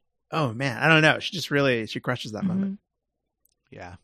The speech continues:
Speaker 3: It's a, it's a really great scene and a really great sort of, like, s-, soft ending to the story,
Speaker 1: Mm-hmm.
Speaker 3: you know?
Speaker 1: 'Cause the
Speaker 3: Um,
Speaker 1: doctor's able to, like, through his conviction is like,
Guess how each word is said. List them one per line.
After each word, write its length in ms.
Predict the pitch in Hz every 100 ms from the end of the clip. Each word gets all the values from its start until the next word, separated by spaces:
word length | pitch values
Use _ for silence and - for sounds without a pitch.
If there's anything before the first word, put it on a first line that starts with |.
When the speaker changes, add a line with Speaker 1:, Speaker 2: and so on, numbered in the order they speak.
| _ _ _ _ _ _ _ _
Speaker 3:
It's 200 | 147 151
a, 220 | 185 131 160
it's 120 | 156
a 60 | 175
really 400 | 147 135 135 117
great 360 | 113 110 98
scene 340 | - 110 104 104
and 120 | 101
a 40 |
really 240 | 107 104 101
great 360 | 104 98 98 -
sort 180 | 107 98
of, 100 | 101
like, 260 | 92 _ _ _ _ _ _
s-, 120 | _ _ _ _ _ _
soft 520 | - - 113 110 -
ending 480 | 95 113 113 120 120
to 140 | - 127
the 120 | 117
story, 540 | - 131 127 135 139 127
Speaker 1:
Mm-hmm. 340 | 110 104 104
Speaker 3:
you 140 | 131 131
know? 240 | 139 147 _ _ _ _ -
Speaker 1:
'Cause 180 | 180 160
the 60 |
Speaker 3:
Um, 60 | 180
Speaker 1:
doctor's 380 | 196 202 214 160
able 220 | 160 175
to, 160 | - 165
like, 400 | 151 127 - - _ _ _
through 180 | 165 160
his 300 | 151 156 143
conviction 680 | 170 143 117 139 - 147 123
is 140 | 113
like, 240 | 117 120